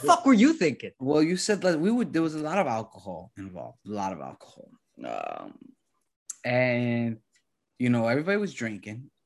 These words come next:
Speaker 1: And then you said, "Hey, Rosa, let's wrestle." And I said,
Speaker 2: I
Speaker 1: "Oh."
Speaker 2: did not say those words.
Speaker 1: You said that. You said
Speaker 2: No,
Speaker 1: that.
Speaker 2: I did not.
Speaker 1: You did. You said that. You said, "Let's wrestle." You
Speaker 2: Why would I say
Speaker 1: challenged.
Speaker 2: that? First of all, you're, like, a hundred and fifty pounds heavier than I am.
Speaker 1: You, wow, damn. I'm
Speaker 2: Well,
Speaker 1: not
Speaker 2: yeah,
Speaker 1: that big.
Speaker 2: damn, man.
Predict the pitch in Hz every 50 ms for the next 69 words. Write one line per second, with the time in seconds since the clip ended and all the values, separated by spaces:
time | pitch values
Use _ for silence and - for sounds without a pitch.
0 | _ _ - 131 123 120 123 131 131 131 - 143 123 117 151 190 202 143 - -
1 | - - 156 190 190 143 - - 104 117 139 156 131 107 107 135 202 233 - -
2 | - 85 - _ _ - 104 101 98 101 98 - - 98 95 92 - 160 190 196
3 | 151 135 - 160 170 156 147 143 143 143 135 - - 139 135 127 131 127 117 120
4 | 123 120 180 190 202 190 - 190 180 170 143 143 143 175 185 - - 151 165 208
5 | 180 202 240 285 311 320 320 330 277 247 320 330 302 330 359 370 330 196 - -
6 | _ _ _ _ 139 156 160 147 135 175 196 185 156 143 131 127 170 170 156 135
7 | 123 123 117 127 120 117 135 131 135 143 139 135 - 90 104 120 165 208 233 262
8 | 269 294 277 269 226 196 262 262 247 220 175 - - - 262 277 277 254 240 262
9 | 247 254 254 220 185 - _ _ _ _ _ _ _ _ _ _ _ _ _ -
10 | 208 208 - 170 226 247 247 247 254 220 220 202 202 233 240 202 - 214 196 202
11 | 208 202 190 180 - 170 165 151 139 131 127 117 107 104 101 131 143 131 131 131
12 | 147 185 - - - - _ _ - 117 113 92 - 123 117 110 104 - - 92
13 | - 104 107 98 82 90 - - 113 117 117 113 123 117 117 113 110 104 101 101
14 | 98 - 98 95 101 101 101